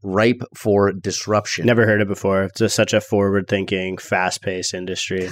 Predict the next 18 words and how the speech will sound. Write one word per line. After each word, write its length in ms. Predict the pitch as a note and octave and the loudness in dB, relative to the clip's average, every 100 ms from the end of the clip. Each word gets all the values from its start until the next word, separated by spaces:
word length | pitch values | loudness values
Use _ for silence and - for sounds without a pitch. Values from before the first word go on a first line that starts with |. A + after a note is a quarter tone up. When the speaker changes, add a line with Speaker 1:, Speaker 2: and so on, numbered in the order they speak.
| D3 | -2
Speaker 1:
<laughs> 160 | C3 - | -2 -2
Speaker 2:
Not, 220 | G2+ G2 | -2 0
Speaker 1:
Well, 240 | A#2+ A#2 A#2+ | 2 4 6
you 140 | B2+ | 6
know 160 | B2+ B2+ | 4 4
me. 120 | G#2 | 4
Speaker 2:
not, 200 | G#2 G2+ - | 4 0 -4
not 500 | - A2+ A2+ A2 G2 | -12 -2 2 2 0
highly 280 | G#2 G2+ G2+ | 0 2 2
populated 440 | G#2 G2 G2 G2 | 2 2 0 0
by 120 | F#2+ | -2
dinosaurs 600 | F#2+ F#2 G2 - G2+ F#2+ | -2 0 0 2 2 4
at 80 | F#2+ | 2
all. 240 | F#2 F2+ - - - - - G#2+ | 2 -2 -8 -16 -16 -16 -8 -4
Fortunately, 380 | A#2 E3 G3+ F#3 | 4 6 6 4
today's 280 | E3 D3+ C3 | 6 6 6
episode 340 | C3 - C3 | 4 4 4
is 120 | A#2+ | 4